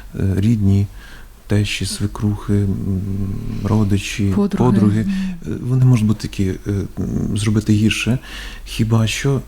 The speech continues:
Speaker 1: вони насправді не заангажовані під-, підтримати одну з сторін,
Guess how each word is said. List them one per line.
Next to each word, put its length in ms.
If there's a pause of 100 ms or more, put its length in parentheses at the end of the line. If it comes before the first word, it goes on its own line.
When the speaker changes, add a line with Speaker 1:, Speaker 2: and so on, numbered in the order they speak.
Speaker 1:
вони 420
насправді 420
не 60
заангажовані 760 (160)
під-, 140
підтримати 680
одну 260
з 60
сторін, 440